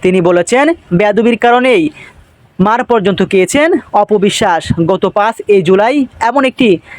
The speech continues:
চাঞ্চল্যকর তথ্য প্রকাশ করলেন শবনম বুবলি। নায়ক শাকিব খানকে ঘিরে নায়িকা অপবিশ্বাস এবং বুবলির কোন্দল লম্বা সময় ধরেই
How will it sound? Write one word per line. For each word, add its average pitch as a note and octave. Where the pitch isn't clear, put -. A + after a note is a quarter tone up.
চাঞ্চল্যকর A#3+
তথ্য A3+
প্রকাশ F#3+
করলেন A3
শবনম G#3
বুবলি। F3+
নায়ক B3
শাকিব C4+
খানকে G#3
ঘিরে A#3
নায়িকা G#3
অপবিশ্বাস C4
এবং F#3+
বুবলির F3
কোন্দল G3+
লম্বা A#3+
সময় B3
ধরেই G#3+